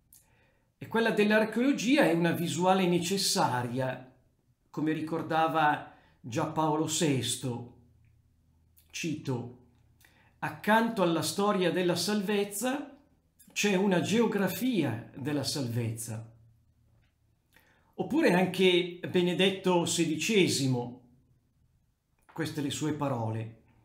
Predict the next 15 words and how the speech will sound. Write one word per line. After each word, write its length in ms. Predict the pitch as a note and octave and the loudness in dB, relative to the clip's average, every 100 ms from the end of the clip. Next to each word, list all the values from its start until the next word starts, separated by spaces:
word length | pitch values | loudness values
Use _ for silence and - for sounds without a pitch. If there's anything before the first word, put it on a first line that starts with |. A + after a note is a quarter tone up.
| _ - - _ _ _ | _ -20 -20 _ _ _
"Le 140 | D3+ | -4
pietre 800 | D#3 F#3 G#3 G3+ A#3 B3+ C4+ - | -2 2 2 4 2 0 0 -8
sulle 380 | - - E3 D#3+ | -10 -2 -2 -2
quali 440 | - E3+ E3 E3 E3+ | -2 2 2 2 0
ha 120 | - | 0
camminato 680 | D#3+ D#3 D#3 D#3+ D#3+ D#3 | -2 0 0 0 -2 -2
il 140 | D#3 C#3+ | -2 0
nostro 420 | D#3 D#3 - D3 | 0 -2 -4 -4
Redentore 840 | D3+ E3+ G#3+ G#3 F3+ F3 G3 - - - _ _ _ _ _ | -2 0 -2 2 4 4 2 -2 -10 -20 _ _ _ _ _
rimangono 680 | F#3 A#3+ A#3+ D#3+ D#3 F3 F3+ | 0 2 4 4 4 2 2
per 180 | G#3 A#3 | 2 2
noi 380 | B3 C#4 B3+ | 4 2 2
cariche 480 | - G#3 A3 A3 G3+ | 0 2 2 0 -2
di 100 | F#3 | 0
memoria 840 | F#3+ F3+ D3+ B2 B2 A#2+ B2+ - | 2 4 4 2 -2 -4 -4 -8